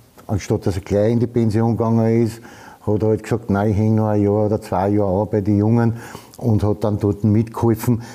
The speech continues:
dass sie die ein bisschen stabilisieren. Das ist das Thema. Es muss, in Wahrheit muss, ist es eine Win-Win-Situation, wenn du so einen alten Spieler hast und der hält sich fit. Und wenn Oman was passiert, dann kann ich den von unten holen.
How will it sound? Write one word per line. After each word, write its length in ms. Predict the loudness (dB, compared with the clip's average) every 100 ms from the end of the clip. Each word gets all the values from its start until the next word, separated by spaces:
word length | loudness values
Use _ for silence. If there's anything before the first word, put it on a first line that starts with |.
| -10
dass 160 | -6 -4
sie 80 | 0
die 120 | 0
ein 60 |
bisschen 200 | 0 -2
stabilisieren. 720 | -2 -2 0 0 0 2 0 0 -10 -6
Das 180 | 0 2
ist 140 | 2
das 160 | 0 0
Thema. 320 | 0 0 0 -6 -20 -18 -8
Es 160 | -2 0
muss, 460 | 2 2 2 -4 -14 -20 _ _ -2
in 160 | 0
Wahrheit 240 | 2 2 2
muss, 240 | 2 2
ist 200 | 0 0
es 100 | -2
eine 220 | 0 0
Win-Win-Situation, 1080 | 2 2 2 0 0 0 -2 -2 -2 0 2
wenn 160 | 2 2
du 100 | 0
so 160 | -2
einen 120 | -2 0
alten 260 | 0 -2
Spieler 380 | -6 -4 -2 0
hast 220 | -2 0
und 120 | -2
der 120 | -2 0
hält 180 | -2
sich 140 | -2 -4
fit. 260 | -2 -4 -6 -20 -10
Und 160 | -2 0
wenn 160 | 0 0
Oman 520 | 0 2 2 2 0
was 160 | -2
passiert, 600 | -2 -6 -2 0 0 -4 -16 _ _ _ _ _ -20 -20 -14 -8
dann 140 | -6
kann 240 | -2 0
ich 80 | 0
den 160 | 0 -2
von 140 | 0
unten 280 | 0 0 0
holen. 180 | 0 -2